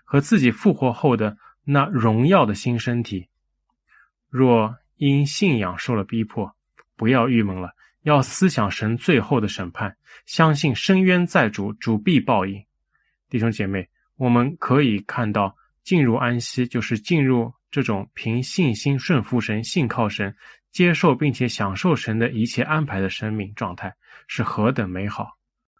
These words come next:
这可以让基督徒在任何情况下都有浩大的平安与喜乐。若你现在还没有进入这样的生命状态，那先从星期天开始操练，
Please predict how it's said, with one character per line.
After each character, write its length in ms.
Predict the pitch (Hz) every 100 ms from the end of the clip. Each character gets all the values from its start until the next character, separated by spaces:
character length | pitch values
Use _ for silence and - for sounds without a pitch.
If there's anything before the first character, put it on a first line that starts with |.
| _ _ _
这 100 | -
可 220 | 135 127
以 120 | 147 117
让 240 | 123 123
基 120 | 117
督 140 | 147 147
徒 140 | -
在 100 | 120
任 180 | 120 190
何 140 | - 120
情 200 | - 107
况 200 | 127 107
下 160 | 107
都 140 | 101 123
有 100 | 95
浩 260 | - 175
大 120 | 123 104
的 80 |
平 240 | 98 - 107
安 160 | 113
与 100 | 104
喜 260 | 104 - 92
乐。 180 | 98 92 _ _ _ _ - - - -
若 180 | - 214
你 140 | 139
现 300 | 107 196 156
在 240 | 147 156
还 380 | - - - 127
没 240 | 143 123 175
有 120 | 127
进 240 | 107 156
入 140 | 127 117
这 140 | 139
样 100 | 120
的 80 | 104
生 160 | - 123
命 180 | 113
状 220 | 101 110 98
态， 260 | - 101 _ _ - _
那 160 | 175 156
先 240 | 165 180
从 260 | 160 120 123
星 220 | - 170
期 100 | 147
天 220 | 151 160
开 180 | 143 127
始 120 | 98
操 360 | - - 110 101
练， 220 | 101